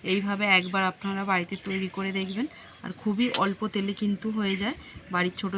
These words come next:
থেকে বড় সকলেরই কিন্তু ভালো লাগবে, বাচ্চাদের স্কুলের টিফিনেও দিতে পারবেন। দেখুন কতটা সুন্দর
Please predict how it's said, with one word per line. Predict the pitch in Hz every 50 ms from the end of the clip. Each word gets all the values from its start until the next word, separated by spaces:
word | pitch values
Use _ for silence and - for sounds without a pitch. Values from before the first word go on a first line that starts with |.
| 190
থেকে | - 202 190 - 220 226 240 247 - - - - - - - 185
বড় | 190 185 196 208 - 202
সকলেরই | 185 - - 190 196 202 226 220
কিন্তু | 247 220 214 240
ভালো | 214 214 208 185 185 180 180 175
লাগবে, | 175 170 170 170 170 170 - - - - - - 185
বাচ্চাদের | 185 185 - - 190 185 208 190 -
স্কুলের | - - 202 202 214 202
টিফিনেও | - 208 190 - 214 208 214 214 214 214
দিতে | 208 - 220 196 208
পারবেন। | 202 202 202 233 320 - - - - - - - - - - 196
দেখুন | 202 - - 269 339 - - -
কতটা | 185 180 - 180 - 202
সুন্দর | - 196 202 202 202 202